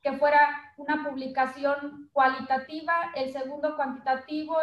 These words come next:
y el tercero también cualitativo. Entonces, ahí sí se permi-, permitiría que, que yo me citara, eh, en el artículo dos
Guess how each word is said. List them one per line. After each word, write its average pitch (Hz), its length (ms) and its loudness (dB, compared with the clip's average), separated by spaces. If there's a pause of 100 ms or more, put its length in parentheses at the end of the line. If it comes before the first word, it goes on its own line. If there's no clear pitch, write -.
(100)
y 269 40 -6
el 262 160 -4
tercero 285 440 -2
también 269 400 -6
cualitativo. 285 920 -4 (180)
Entonces, 285 520 0 (880)
ahí 285 300 4
sí 320 120 -8
se 320 140 0
permi-, 294 480 -2 (180)
permitiría 294 760 0 (180)
que, 269 540 0 (400)
que 262 180 4
yo 294 140 6
me 311 160 0
citara, 302 480 4 (960)
eh, 262 580 2
en 262 340 0
el 269 120 2
artículo 302 580 2
dos 294 240 4